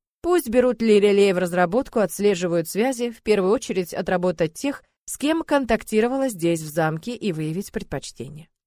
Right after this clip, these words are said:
Озарённая. Большая ценность и удача, в сравнении с этим попытка влезть в мою сокровищницу, невинная шалость, о которой и упоминать-то неловко.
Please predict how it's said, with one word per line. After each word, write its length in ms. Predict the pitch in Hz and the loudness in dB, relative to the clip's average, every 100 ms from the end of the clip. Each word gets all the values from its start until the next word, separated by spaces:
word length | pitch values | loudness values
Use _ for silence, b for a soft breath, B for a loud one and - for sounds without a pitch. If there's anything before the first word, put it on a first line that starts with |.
| _ _ _ | _ _ _
Озарённая. 840 | 233 233 269 302 247 170 147 147 _ _ | 0 4 2 2 0 -2 -4 -8 _ _
Большая 480 | 175 240 254 339 311 | -2 0 0 0 -2
ценность 480 | - 311 285 247 - | -2 -4 -4 -4 -2
и 40 | |
удача, 440 | 254 269 269 165 160 | -2 0 -2 -4 -4
в 40 | |
сравнении 460 | - 226 214 202 196 | 0 2 2 0 0
с 100 | - | -2
этим 260 | 254 214 | -2 -2
попытка 440 | 185 175 190 - 185 | -2 -2 -4 -2 0
влезть 280 | 196 175 208 | 0 -2 -2
в 40 | |
мою 180 | 185 180 | 0 0
сокровищницу, 800 | 202 185 262 208 - 165 165 202 | -2 -2 -2 -2 -6 -8 -4 -2
невинная 400 | 202 208 196 196 | 0 0 0 -2
шалость, 460 | - 262 151 - _ _ _ | -2 -4 -4 -10 _ _ _
о 100 | 208 | -2
которой 420 | 202 185 226 202 | 0 0 2 2
и 40 | 185 | 0
упоминать-то 580 | 170 190 190 262 - 147 | 0 -2 -2 -4 -6 -6
неловко. 520 | 143 123 - - | -4 -8 -10 -18